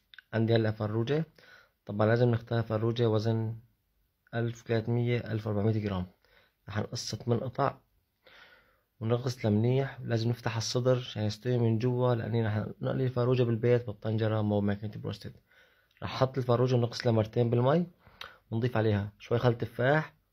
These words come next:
ورق غار، ترانشات ليمون، ونضيف عليها بهارات البروستد نفس أسرار المطاعم، نفس التبلة اللي هي ملح، بودرة ماجي، بودرة توم، بهار أبيض، هيل، بودرة زنجبيل،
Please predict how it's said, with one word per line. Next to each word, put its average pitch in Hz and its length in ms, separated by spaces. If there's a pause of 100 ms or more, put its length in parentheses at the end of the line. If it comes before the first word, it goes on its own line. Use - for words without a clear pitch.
ورق 123 200
غار، 123 420 (120)
ترانشات 113 460
ليمون، 110 460 (540)
ونضيف 120 400
عليها 120 320
بهارات 117 500
البروستد 127 720 (140)
نفس 127 220
أسرار 123 400
المطاعم، 120 640
نفس 127 220
التبلة 101 480 (580)
اللي 113 120
هي 131 260
ملح، 127 400
بودرة 110 340
ماجي، 120 340
بودرة 104 360 (100)
توم، 117 380 (480)
بهار 131 260
أبيض، 131 480
هيل، 123 520 (420)
بودرة 120 200
زنجبيل، 120 800